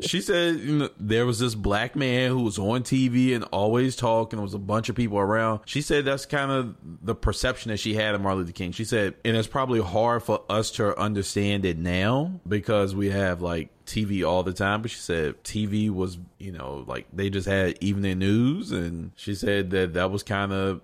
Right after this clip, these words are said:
that's what she thought of Martin Luther King at the time. So let's talk about Queen Morrison a little bit.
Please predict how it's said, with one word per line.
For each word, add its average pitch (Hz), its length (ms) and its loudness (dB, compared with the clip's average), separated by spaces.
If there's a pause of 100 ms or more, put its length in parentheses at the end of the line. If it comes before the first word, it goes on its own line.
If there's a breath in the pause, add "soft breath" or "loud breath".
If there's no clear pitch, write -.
that's - 260 -2
what 104 180 0
she 104 180 -4
thought 92 340 -2
of 92 160 -6
Martin 90 180 -2
Luther 85 160 -8
King 82 300 -10
at 69 100 -12
the - 80 -14
time. - 280 -16 (160)
So 151 360 0
let's 151 200 0
talk 151 200 0
about 104 640 0
Queen 92 380 0
Morrison 82 420 -4
a 78 80 -10
little 67 180 -8
bit. 58 320 -8